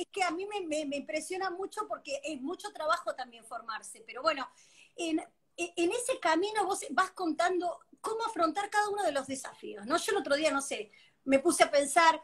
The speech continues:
qué pasaba con que mi hijo frente a muchos estímulos se sacaba la ropa. Bueno, encuentro un artículo tuyo. <laughs> O, este, em,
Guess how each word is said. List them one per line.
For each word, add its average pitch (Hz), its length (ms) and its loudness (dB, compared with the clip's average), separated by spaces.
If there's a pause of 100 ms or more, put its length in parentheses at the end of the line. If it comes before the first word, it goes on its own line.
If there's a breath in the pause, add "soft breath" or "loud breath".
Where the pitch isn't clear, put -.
qué 370 140 0
pasaba 381 460 4
con 285 180 -6
que 285 120 -8
mi 320 180 -4
hijo 381 280 -8
frente 285 320 -6
a 277 40 0
muchos 320 360 -4
estímulos 330 500 2
se - 80 -8
sacaba 240 380 -2
la 240 140 -4
ropa. 381 480 4
Bueno, 285 160 4
encuentro 277 440 0
un 262 140 2
artículo - 460 -8
tuyo. 233 420 -10
<laughs> 415 300 2
O, - 220 6 (220 loud breath)
este, 269 380 -2 (220 soft breath)
em, 254 340 -4